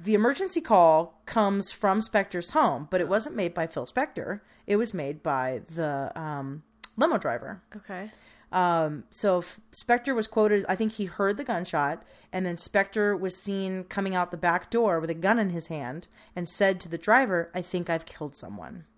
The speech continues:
Speaker 2: Oh, shit. Okay.
Speaker 1: Looks kinda bad.
Speaker 2: Yeah.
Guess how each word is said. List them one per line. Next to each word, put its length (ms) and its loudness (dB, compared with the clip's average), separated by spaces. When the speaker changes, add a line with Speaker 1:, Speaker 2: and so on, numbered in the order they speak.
Speaker 2:
Oh, 360 0
shit. 360 -2
Okay. 340 -2
Speaker 1:
Looks 200 -8
kinda 180 -4
bad. 280 -6
Speaker 2:
Yeah. 380 -4